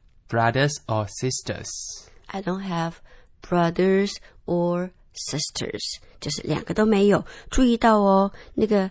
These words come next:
Speaker 2: 后面那个连接词，阿B用的是or，是个，呃，非常正确的用法，因为前面用的是not，not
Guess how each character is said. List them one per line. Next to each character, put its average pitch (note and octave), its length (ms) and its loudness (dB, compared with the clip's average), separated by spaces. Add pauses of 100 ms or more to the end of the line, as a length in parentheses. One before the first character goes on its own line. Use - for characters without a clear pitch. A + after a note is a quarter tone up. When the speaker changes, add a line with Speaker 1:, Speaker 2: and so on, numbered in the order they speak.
(140)
Speaker 2:
后 - 240 0
面 G#3 240 4
那 F3+ 100 2
个 F3+ 100 4
连 E3 220 4
接 F#3 160 2
词， - 280 -6 (140)
阿 F#3 160 0
B F#3+ 140 2
用 F3 160 2
的 D#3+ 120 -2
是 D#3 260 -6 (140)
or， G3+ 440 2 (180)
是 - 280 -8
个， - 280 -8 (520)
呃， C#3 140 -4
非 G3 160 2
常 E3 180 0
正 F#3+ 180 2
确 - 140 -4
的 E3+ 80 2
用 F3 180 6
法， - 200 -4
因 F#3 60 6
为 F#3+ 80 6
前 D#3 200 0
面 F#3 140 6
用 F3 140 2
的 - 140 -4
是 - 420 -4
not，not - 1400 2